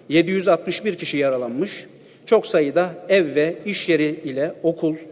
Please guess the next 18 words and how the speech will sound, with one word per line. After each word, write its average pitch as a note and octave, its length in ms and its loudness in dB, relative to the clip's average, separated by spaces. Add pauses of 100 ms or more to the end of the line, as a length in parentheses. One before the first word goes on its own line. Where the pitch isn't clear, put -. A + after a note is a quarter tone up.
(680)
kültür E3+ 260 2
merkezi, C#3+ 560 0 (340)
yurt G#3 300 0
ve D3+ 120 2
benzeri E3 480 2
kamu F#3 300 2
binaları C3 460 -4 (140)
hasar E3+ 280 0
görmüştür. A2 540 -12 (760)
Ve F3 60 6
anılan G3+ 500 4
dava F#3 340 6
dosyası F3 540 -4 (160)
halen E3 460 2
derdestir, E3+ 760 0
yargılaması D#3 800 2 (200)
devam D#3+ 280 4
etmektedir. - 600 -14